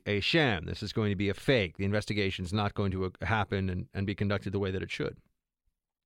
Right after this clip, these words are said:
Well, isn't that convenient? Well, isn't that special? Isn't that quite easy for them now? So you have Nunes out there saying, "Look, we haven't seen any evidence."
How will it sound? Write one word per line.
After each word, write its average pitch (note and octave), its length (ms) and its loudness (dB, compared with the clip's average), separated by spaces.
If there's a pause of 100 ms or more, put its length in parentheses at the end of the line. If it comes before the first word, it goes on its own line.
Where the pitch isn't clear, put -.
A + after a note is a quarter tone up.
(260)
Well, C3 420 4 (600)
isn't G3+ 320 6
that A3+ 360 2
convenient? F#2 640 0 (240)
Well, G4 240 0
isn't D3+ 220 2
that A2+ 220 0
special? - 560 -6 (480)
Isn't G#3+ 300 4
that A#3 260 2
quite C3+ 400 4
easy D#3+ 440 4
for G#2 360 0
them E2+ 260 -2
now? D#2+ 300 -8 (840)
So C#3 300 4
you C3+ 220 4
have B2+ 260 4
Nunes E3+ 460 4
out B2+ 180 2
there A#2 160 4
saying, A2 460 2
"Look, F3+ 120 -2
we A#2+ 120 2
haven't D#3+ 240 2
seen D3+ 160 2
any A#2+ 160 4
evidence." A#2 320 2